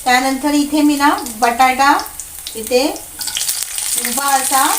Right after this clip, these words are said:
कट करून घेतला आहे, जसा आपण फ्रेंच फ्राईजसाठी जसा कट करतो ना त्याप्रमाणे. हा बघा,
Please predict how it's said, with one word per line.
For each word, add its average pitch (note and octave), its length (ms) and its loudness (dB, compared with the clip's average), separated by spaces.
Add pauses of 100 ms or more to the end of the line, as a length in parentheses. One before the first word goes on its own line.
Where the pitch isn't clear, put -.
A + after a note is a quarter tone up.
(720)
कट C4+ 280 0
करून C#4+ 260 4
घेतला B3 340 0
आहे, B3 200 2
जसा C4 280 2
आपण C4 320 2
फ्रेंच - 880 0
फ्राईजसाठी C#4 720 0
जसा B3+ 280 0
कट B3+ 340 0
करतो B3+ 340 2
ना C4 180 2 (580)
त्याप्रमाणे. B3+ 800 2 (3250)
हा A3 100 2
बघा, A3+ 260 2